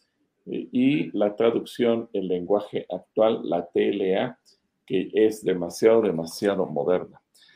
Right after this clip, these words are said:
Ahora, esta Biblia, si tú la abres, por ejemplo, eh,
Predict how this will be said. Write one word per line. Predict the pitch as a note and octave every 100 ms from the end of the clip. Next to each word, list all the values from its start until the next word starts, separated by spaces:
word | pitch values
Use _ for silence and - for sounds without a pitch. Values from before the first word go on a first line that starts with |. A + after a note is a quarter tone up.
| _ -
Ahora, | A2+ B2 A#2 - _ _ _ _ _
esta | F3+ F#3 A3
Biblia, | G#3 G3 E3 E3
si | E3 -
tú | -
la | D3+ D3+
abres, | C#3 B2+ D3+ - - - _ _ _ _ _
por | G#2
ejemplo, | G#2 A#2 A#2 A#2 A#2+ G2 E2 - _ _ _ _ _ _ _ - - _ -
eh, | - G2+ F#2 F2+ F2+ F2+